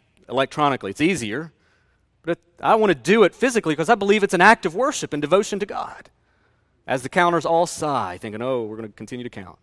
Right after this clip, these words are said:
right? No, it's an act of worship. It's an act of devotion. Motives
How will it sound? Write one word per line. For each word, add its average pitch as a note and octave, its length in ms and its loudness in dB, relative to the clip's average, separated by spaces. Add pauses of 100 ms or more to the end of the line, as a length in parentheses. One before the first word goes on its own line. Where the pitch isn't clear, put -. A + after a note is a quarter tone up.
right? - 220 -12 (1040)
No, - 80 -12
it's C3+ 120 -10
an A#2+ 60 -4
act C3 180 -2
of E3+ 80 -10
worship. G3+ 360 -12
It's A#2+ 100 -18
an A2+ 60 -8
act B2 180 -8
of C#3 80 -10
devotion. D3 460 -12 (880)
Motives F#3+ 600 4